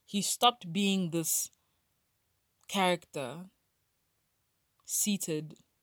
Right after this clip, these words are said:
in this heavenly place, in the canopies of the skies, and he became more personal.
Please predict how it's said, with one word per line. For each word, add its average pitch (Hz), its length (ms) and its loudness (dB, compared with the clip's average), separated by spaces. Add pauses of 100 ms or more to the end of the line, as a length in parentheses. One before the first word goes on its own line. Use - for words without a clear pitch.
(300)
in 147 380 -8
this - 200 -12
heavenly 160 400 -6
place, - 600 -10 (360)
in 151 80 -8
the 151 60 -8
canopies 170 540 -2
of 143 120 -12
the 139 60 -14
skies, 135 720 -8 (480)
and 180 80 -6
he 180 60 -8
became 202 180 -2
more 220 140 0
personal. - 560 -10